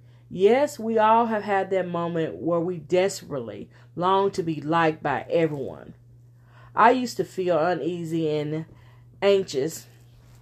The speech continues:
when I found out someone didn't really like me.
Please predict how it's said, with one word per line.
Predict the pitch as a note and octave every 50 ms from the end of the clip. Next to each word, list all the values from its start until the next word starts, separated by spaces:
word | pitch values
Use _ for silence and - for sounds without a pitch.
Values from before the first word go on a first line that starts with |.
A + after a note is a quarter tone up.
| - - - - - - - - - - - - - _ -
when | D3 D#3+ D#3+
I | E3 E3 F3
found | F3+ - - E3+ D#3+ D#3 D3 D3
out | D3 C#3+ D3+
someone | D3+ - E3+ D#3+ D#3+ E3 E3+ F3 F#3
didn't | F3+ G3+ A3 G3 F3
really | F#3+ B3+ D4 D4 B3
like | G3+ G3+ A#3+ F4 F4+ - -
me. | D3 C3+ B2+ - E3